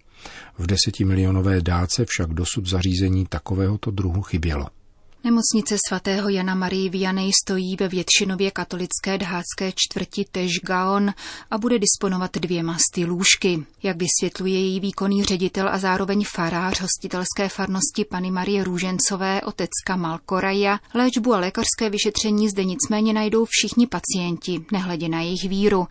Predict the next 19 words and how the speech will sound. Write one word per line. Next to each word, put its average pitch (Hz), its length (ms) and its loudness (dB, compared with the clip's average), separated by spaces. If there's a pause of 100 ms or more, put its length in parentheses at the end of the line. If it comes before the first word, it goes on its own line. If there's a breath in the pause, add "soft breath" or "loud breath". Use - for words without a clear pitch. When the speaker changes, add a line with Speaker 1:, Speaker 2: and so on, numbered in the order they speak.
Speaker 2:
a - 60 -4
to 240 120 2
počínaje 233 560 4
dětmi, 214 580 0
ženami 202 560 0
a - 80 -4 (160)
starými 170 380 -2
lidmi. 175 400 2 (640)
Dosud 240 300 0 (100)
jsme 269 100 6 (120)
spravovali 214 480 2
různá 202 360 0
vzdělávací 185 720 0
zařízení, 196 680 2
ale 180 160 -2
nikdy 180 260 -2
jsme 190 200 2
neměli 175 360 -2
možnost 202 540 0